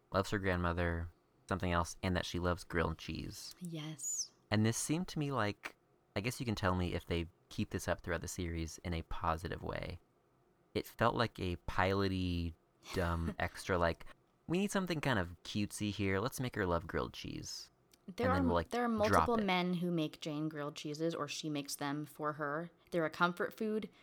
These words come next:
Speaker 2: throughout many a heartache
Speaker 1: Is
Speaker 2: of
Speaker 1: it, like, a
Speaker 2: many
Speaker 1: romantic
Speaker 2: kinds.
Speaker 1: thing? Like, "Come here, my cheesy
Speaker 2: No, not like
Speaker 1: fixin'."
Speaker 2: that. I don't think that anyone's ever done that, so
Speaker 1: <laughs>
Speaker 2: no, Taylor.
Speaker 1: Well, Mackenzie,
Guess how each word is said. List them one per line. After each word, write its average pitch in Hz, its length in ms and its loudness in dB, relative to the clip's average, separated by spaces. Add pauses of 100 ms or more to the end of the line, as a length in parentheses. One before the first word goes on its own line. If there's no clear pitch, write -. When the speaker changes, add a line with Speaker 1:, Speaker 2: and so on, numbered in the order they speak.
(140)
Speaker 2:
throughout 180 340 2
many 175 320 2
a 156 240 -2 (240)
heartache 180 540 2
Speaker 1:
Is 175 80 2
Speaker 2:
of - 40 2
Speaker 1:
it, - 40 6
like, 95 120 2
a 92 40 8
Speaker 2:
many 90 140 8
Speaker 1:
romantic 85 360 4
Speaker 2:
kinds. 107 80 -2
Speaker 1:
thing? 104 140 4
Like, - 380 -4 (760)
"Come 95 180 -2
here, 117 160 2
my 87 200 0 (120)
cheesy - 580 -6 (720)
Speaker 2:
No, 160 380 -2 (500)
not 220 200 -4
like - 140 0
Speaker 1:
fixin'." 170 120 0
Speaker 2:
that. 175 160 2 (380)
I 202 100 6
don't 262 220 6
think 277 180 6
that 247 120 4
anyone's 226 500 4
ever 170 200 2
done 151 220 2
that, 143 240 0
so 147 360 4 (380)
Speaker 1:
<laughs> 175 120 0
Speaker 2:
no, 151 160 2
Taylor. 147 400 -2 (720)
Speaker 1:
Well, 98 120 6
Mackenzie, 87 600 2